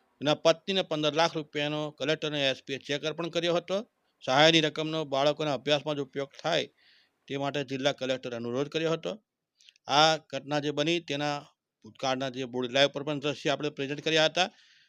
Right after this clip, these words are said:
એક મહિના પહેલા આ બનાવ બન્યો હતો, એની ટૂંકી વિગત તમને જણાવીએ તો ગુલાબભાઈ શેરુભાઈ રાઠવા, હોમગાર્ડ જવાન, તેઓનું એક મહિના પહેલા hit and run-ની એક ઘટનામાં મોત નીપજ્યું હતું. તેઓના પુત્ર રવિન્દ્રભાઈ રાઠવાએ જે તે વખતે પોલીસ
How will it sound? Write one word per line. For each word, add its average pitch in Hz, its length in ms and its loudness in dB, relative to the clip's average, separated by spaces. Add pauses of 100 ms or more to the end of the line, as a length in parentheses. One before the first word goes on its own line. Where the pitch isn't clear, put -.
(240)
એક 180 180 4
મહિના 175 260 6
પહેલા 165 280 8
આ 170 40 10
બનાવ 160 280 6
બન્યો 175 280 2
હતો, 190 340 2
એની 160 180 0
ટૂંકી 156 320 -6
વિગત 170 300 0
તમને 160 200 -2
જણાવીએ 165 400 2
તો 156 180 -4
ગુલાબભાઈ 156 480 8
શેરુભાઈ 160 420 4
રાઠવા, 151 280 6
હોમગાર્ડ 156 420 6
જવાન, 160 380 6
તેઓનું 160 580 4 (340)
એક 139 140 -4
મહિના 156 240 6
પહેલા 160 380 6 (500)
hit 220 140 8 (180)
and 160 120 4
run-ની 170 220 6
એક 151 100 6
ઘટનામાં 160 460 4
મોત 165 240 6
નીપજ્યું 175 380 4
હતું. 196 320 0 (280)
તેઓના 156 220 6
પુત્ર 165 260 0
રવિન્દ્રભાઈ 160 520 4
રાઠવાએ 160 400 8
જે 147 140 0
તે 151 120 -2
વખતે 151 280 -2
પોલીસ 156 300 0